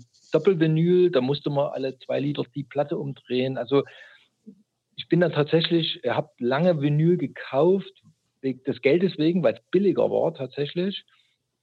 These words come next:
Zum Glück, weil heute hab ich da ein paar sehr rare, äh, Scheibchen da, die, äh, dann, wo alle C D gekauft haben, hab ich halt noch ein paar Platten abgefasst. Ich bin dann so preislich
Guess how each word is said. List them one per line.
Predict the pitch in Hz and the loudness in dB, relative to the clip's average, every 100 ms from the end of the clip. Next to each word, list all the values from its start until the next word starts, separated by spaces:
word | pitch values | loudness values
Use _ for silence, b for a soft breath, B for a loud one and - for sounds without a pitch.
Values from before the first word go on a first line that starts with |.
| - | -6
Zum | 123 | -4
Glück, | 104 135 - | 2 2 2
weil | 107 101 | 2 2
heute | 127 127 | 0 -2
hab | 123 | -6
ich | 120 | -4
da | 123 | -4
ein | 120 | -4
paar | 117 117 | -4 -2
sehr | 117 117 | 0 0
rare, | 110 107 127 127 120 131 117 117 117 | 2 2 4 2 2 0 -4 -4 -6
äh, | - - | -12 -12
Scheibchen | - 123 147 - 147 143 | -4 0 0 0 -4 0
da, | 131 127 147 - _ | 2 2 2 -2 _
die, | 131 131 | -6 -4
äh, | 127 123 120 120 113 | -2 -2 -2 -6 -8
dann, | 120 117 120 113 - | -10 -8 -8 -12 -8
wo | 117 | -2
alle | 123 123 120 | 0 0 0
C | 120 | -2
D | 127 | -2
gekauft | 139 123 127 | -2 -2 -2
haben, | 131 | 0
hab | 120 131 | 0 0
ich | - | 0
halt | 117 113 | 0 0
noch | 110 | -2
ein | |
paar | - 113 | 0 0
Platten | 139 147 107 - | 0 -2 -6 -8
abgefasst. | - 113 - 127 151 _ | -12 -12 -2 -2 -2 _
Ich | - | -18
bin | - | -8
dann | 123 123 127 | -6 -4 -6
so | 123 131 131 - | -2 -2 -2 -4
preislich | 117 156 - 156 202 | 2 2 2 0 0